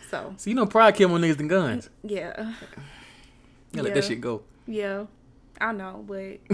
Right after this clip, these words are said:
Speaker 2: <laughs> But this ain't gonna be
Speaker 1: not,
Speaker 2: the time.
Speaker 1: yeah, not right now. <laughs>
Speaker 2: Like, so you mentioned that there was some infidelity. How do you feel about infidelity as a whole?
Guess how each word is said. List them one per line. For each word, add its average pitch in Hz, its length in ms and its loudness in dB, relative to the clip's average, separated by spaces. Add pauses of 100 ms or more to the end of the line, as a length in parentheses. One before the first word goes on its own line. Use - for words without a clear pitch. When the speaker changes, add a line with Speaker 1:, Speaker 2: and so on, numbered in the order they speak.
(300)
Speaker 2:
<laughs> 196 40 -14
But 143 120 -4
this 131 100 2
ain't 214 140 2
gonna 220 80 2
be - 60 0
Speaker 1:
not, - 100 -6
Speaker 2:
the 139 80 2
time. 160 80 6
Speaker 1:
yeah, 190 140 4
not 208 260 0
right 202 120 4
now. - 380 6
<laughs> 427 800 4 (880)
Speaker 2:
Like, 170 120 2
so 170 100 2
you 165 120 4
mentioned 185 300 6
that 139 80 4
there 151 100 8
was 143 100 4
some 143 120 -2
infidelity. 120 560 0
How 160 120 8
do 233 80 4
you 233 60 4
feel 180 200 4
about 143 220 6
infidelity 139 540 4
as 117 100 0
a 113 60 2
whole? 107 400 -6